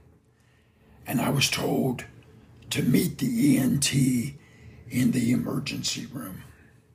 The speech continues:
When I went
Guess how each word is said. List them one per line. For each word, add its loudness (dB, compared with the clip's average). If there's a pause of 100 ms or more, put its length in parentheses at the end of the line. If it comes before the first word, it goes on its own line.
(1800)
When 4
I 2
went 0